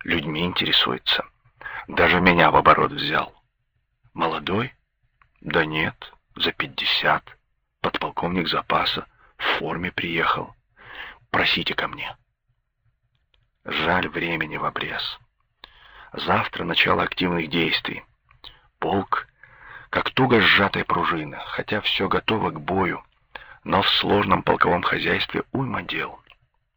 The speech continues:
В одном лишь уставе внутренней службы обязанности командира полка изложены на трех страницах, а в сутках по-прежнему двадцать четыре часа. Вот и приходится делить на минуты,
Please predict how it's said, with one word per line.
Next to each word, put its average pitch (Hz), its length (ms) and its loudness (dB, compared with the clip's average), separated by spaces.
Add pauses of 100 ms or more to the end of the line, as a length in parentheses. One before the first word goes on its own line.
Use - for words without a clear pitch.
(440)
В - 120 0
одном 87 340 6
лишь - 180 6
уставе 82 360 0
внутренней 78 520 -4
службы - 480 -2 (360)
обязанности 85 720 0
командира 82 500 0
полка 82 360 0
изложены 80 560 -4
на 80 120 -4
трех - 320 -4
страницах, - 720 -6 (600)
а 82 180 -2
в - 80 -6
сутках - 440 -2
по-прежнему 85 560 0
двадцать 71 440 -2
четыре - 340 -4
часа. - 520 -2 (960)
Вот 85 340 0
и 131 40 -2
приходится 98 640 0
делить 87 400 -2
на - 80 2
минуты, - 640 0